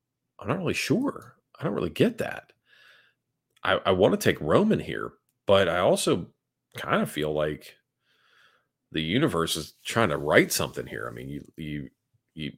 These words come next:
you, you took another man's wife, like, straight up stole her. But if she can be taken, she's for the streets anyway.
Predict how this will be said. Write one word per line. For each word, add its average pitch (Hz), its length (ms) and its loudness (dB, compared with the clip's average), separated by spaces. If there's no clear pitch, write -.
you, 76 260 -6
you 76 140 -8
took - 240 4
another 104 300 8
man's 95 340 4
wife, 85 580 2
like, - 240 -8
straight 110 320 6
up 107 100 6
stole 123 280 4
her. 73 60 2
But 113 360 8
if 87 140 0
she 110 140 0
can 101 140 -2
be 110 140 2
taken, 143 360 4
she's 98 180 -4
for - 140 4
the 92 100 2
streets 107 340 0
anyway. 95 520 0